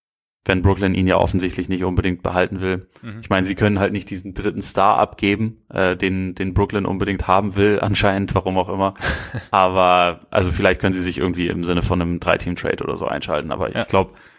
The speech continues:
Speaker 1: das ist so ein Team, wo LeVert eigentlich ganz gut reinpassen würde. Einfach weil es da auch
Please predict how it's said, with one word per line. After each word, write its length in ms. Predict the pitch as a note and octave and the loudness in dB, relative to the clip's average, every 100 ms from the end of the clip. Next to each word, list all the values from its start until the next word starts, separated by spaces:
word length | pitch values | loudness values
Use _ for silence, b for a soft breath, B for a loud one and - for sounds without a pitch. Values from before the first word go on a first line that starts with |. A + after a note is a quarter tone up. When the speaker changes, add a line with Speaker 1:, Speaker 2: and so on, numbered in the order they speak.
| b | b
Speaker 1:
das 180 | G#2 G#2+ | 0 2
ist 120 | F#2+ | 2
so 120 | G#2 | 4
ein 80 | G2+ | 4
Team, 280 | - G#2 G2 | 0 0 0
wo 100 | F#2 | 2
LeVert 360 | F#2 F2 F#2 G2+ | 2 4 4 4
eigentlich 200 | F#2+ F2+ | 2 0
ganz 180 | F#2+ - | -4 -2
gut 180 | G#2+ F2+ | -2 2
reinpassen 480 | F2+ - F#2+ F#2+ F2+ | 2 2 -2 -2 -2
würde. 240 | F#2 G#2 _ _ _ _ _ - | -2 -2 _ _ _ _ _ -6
Einfach 340 | F2+ F2+ E2+ | -4 -2 0
weil 120 | F2+ | 0
es 80 | F2 | 2
da 280 | F2+ F2 F2+ | 2 4 4
auch 260 | - - | 0 -6